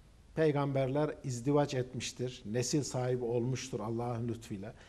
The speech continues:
Tabii nesli olmayan peygamberler de vardır ama hepsi bir aile, eş olmuşlardır, aile kurmuşlardır.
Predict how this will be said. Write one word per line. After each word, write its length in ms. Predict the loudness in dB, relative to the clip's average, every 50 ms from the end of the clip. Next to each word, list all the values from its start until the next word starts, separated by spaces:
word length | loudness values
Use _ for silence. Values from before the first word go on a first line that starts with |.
| -14 -6 -2
Tabii 220 | 0 0 2 2
nesli 320 | 2 0 0 0 0 2 2
olmayan 380 | 4 2 2 0 -2 -2 -2
peygamberler 760 | 0 0 0 2 2 2 2 4 4 4 4 4 4 2 2
de 120 | 2 2 4
vardır 320 | 4 4 4 2 0 -2
ama 280 | -2 -2 -2 -4 -6 -8 -10 -18 -20 -20 -20 -20 -18 -6 0
hepsi 420 | 2 2 2 2 0 0 2 4
bir 300 | 4 4 4 6 4 6
aile, 480 | 6 8 8 8 6 6 4 2 -4 0
eş 220 | 4 4 4 6 6
olmuşlardır, 760 | 4 4 4 4 -2 -4 -6 -6 -6 -8 -6 -2 -2 -2 -2
aile 420 | -2 0 2 4 6 6 6 4 4
kurmuşlardır. 800 | 0 -6 -6 -6 -8 -10 -8 -8 -10 -8 -2 0 0 0 -2